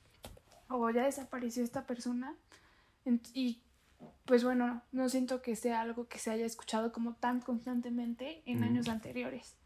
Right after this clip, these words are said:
Speaker 1: Entonces sí, o sea, y como que insisto, pues esta inestabilidad, que aunque ella quiera tapar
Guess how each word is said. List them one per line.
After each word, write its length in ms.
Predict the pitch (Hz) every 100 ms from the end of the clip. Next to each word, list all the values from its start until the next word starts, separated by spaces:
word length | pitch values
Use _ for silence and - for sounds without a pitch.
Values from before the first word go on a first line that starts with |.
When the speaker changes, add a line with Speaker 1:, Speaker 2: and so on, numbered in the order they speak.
| _ - _ - _ -
Speaker 1:
Entonces 500 | 240 254 240 254 233
sí, 340 | 240 233 226 - - -
o 100 | -
sea, 300 | 226 240 226
y 140 | 247 240
como 260 | 277 254
que 80 | 247
insisto, 400 | 247 262 - 247 247
pues 120 | 240
esta 400 | 247 285 262 -
inestabilidad, 840 | 262 240 226 240 240 233 240 247 - - _
que 60 | 262
aunque 240 | 240 254
ella 180 | 254 262
quiera 420 | 262 247 247 240 - -
tapar 380 | 233 - 240